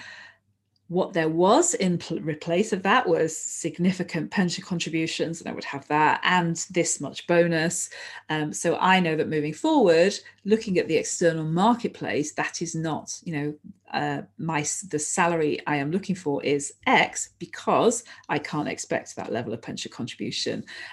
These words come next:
and, you know, uh, the tra-, you know, the travel benefits, et cetera. So I am now in a position where,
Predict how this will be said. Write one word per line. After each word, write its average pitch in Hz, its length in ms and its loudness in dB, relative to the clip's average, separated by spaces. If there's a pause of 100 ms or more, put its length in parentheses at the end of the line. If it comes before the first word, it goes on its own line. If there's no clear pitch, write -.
(140)
and, 147 360 0 (160)
you - 140 -6
know, 139 280 -6 (140)
uh, - 240 -6
the 156 80 -4
tra-, - 320 -4
you 156 100 -2
know, 110 80 -6
the - 100 -12
travel 143 580 -4
benefits, 143 560 -6
et - 140 -12
cetera. - 400 -8 (260)
So 170 440 8 (300)
I 170 220 8
am 165 260 4
now 156 500 6
in 156 100 -2
a 151 40 0
position 147 640 -2
where, 147 420 -2